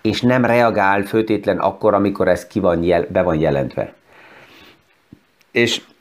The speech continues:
és ezt látjuk most is, de hogyha megvan a bizonytalanság, akkor érdemes mind befektető, mind ügyfél ebbe a tükörbe nézni, és azt mondani, hogy oké, ha bizonytalan vagyok, akkor mit várok el? Ha azt várom el, hogy egy alapkezelő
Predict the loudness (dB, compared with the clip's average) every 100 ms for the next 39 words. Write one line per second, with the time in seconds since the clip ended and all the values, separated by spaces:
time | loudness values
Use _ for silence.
0 | _ -2 0 2 2 0 0 2 2 2
1 | -2 0 0 0 -2 0 0 2 2 2
2 | 2 2 2 0 0 0 -2 -2 -2 -2
3 | 0 2 2 0 0 -2 -2 0 -2 -2
4 | -2 -4 -2 0 2 2 0 2 2 2
5 | 2 0 0 -2 -2 0 2 2 0 -2
6 | -4 -2 -2 0 2 0 0 0 0 -2
7 | _ -8 -2 0 2 2 2 4 2 2
8 | 0 0 0 0 0 0 0 -2 0 0
9 | 2 -2 0 -2 0 2 2 2 0 -10
10 | -20 -20 _ _ _ -6 -2 2 2 2
11 | 0 2 2 2 0